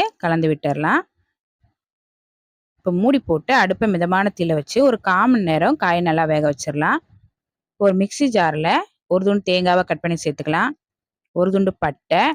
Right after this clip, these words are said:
ஒரு மூணு கிராம்பு, ஒரு அஞ்சு போல முந்திரி பருப்பு,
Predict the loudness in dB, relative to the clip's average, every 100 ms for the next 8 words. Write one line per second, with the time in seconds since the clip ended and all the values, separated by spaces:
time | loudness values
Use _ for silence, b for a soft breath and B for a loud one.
0 | -2 -2 2 0 0 0 0 2 2 4
1 | 2 0 _ _ _ _ -4 0 0 0
2 | 2 2 2 2 0 0 -2 -6 -2 0